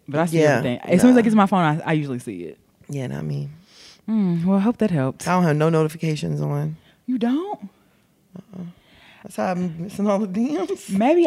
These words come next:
Speaker 1: maybe I need to do, start doing it.
Speaker 2: Yeah, I turn
Speaker 1: Because
Speaker 2: off, um,
Speaker 1: I've recently put my phone on silent, and I was like, "Oh, this is pretty cool."
Speaker 2: Girl, you see how quiet it is?
Speaker 1: I don't. It's not even the noti-, notifications that come through for me.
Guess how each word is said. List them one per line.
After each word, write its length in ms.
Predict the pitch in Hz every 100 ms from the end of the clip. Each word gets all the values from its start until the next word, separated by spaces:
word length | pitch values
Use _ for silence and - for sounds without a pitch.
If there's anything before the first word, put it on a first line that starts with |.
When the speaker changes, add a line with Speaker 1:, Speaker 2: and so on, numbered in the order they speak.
| -
Speaker 1:
maybe 260 | 208 330 311
I 40 |
need 140 | 220 190
to 80 |
do, 160 | 156 151
start 320 | - 147 123
doing 280 | 135 120 113
it. 220 | 113 85 170
Speaker 2:
Yeah, 200 | 180 185
I 40 |
turn 160 | - 208
Speaker 1:
Because 180 | 226 -
Speaker 2:
off, 60 |
um, 120 | 180 175
Speaker 1:
I've 240 | 220 190
recently 300 | 240 262 254
put 100 | 220
my 100 | 185
phone 220 | 165 170
on 120 | 170 156
silent, 440 | - 165 175 175
and 80 | 208
I 20 |
was 80 | 240
like, 120 | 262 269
"Oh, 80 |
this 200 | 359 392
is 100 | 302
pretty 240 | - 320 320
cool." 400 | 330 359 247 175
Speaker 2:
Girl, 920 | 156 180 220 240 226 196 170 147 175 -
you 120 | 220
see 160 | 302 285
how 240 | 269 196
quiet 560 | 151 - 165 185 233 269
it 100 | 330
is? 520 | 370 392 440 415 -
Speaker 1:
I 120 | 214
don't. 180 | 330 349
It's 140 | 302 359
not 140 | 330
even 160 | 262 202
the 60 |
noti-, 300 | 190 185 - -
notifications 580 | 196 196 165 180 175 160
that 160 | 147
come 200 | 165 151
through 160 | 156 147
for 140 | 139
me. 340 | 139 131 123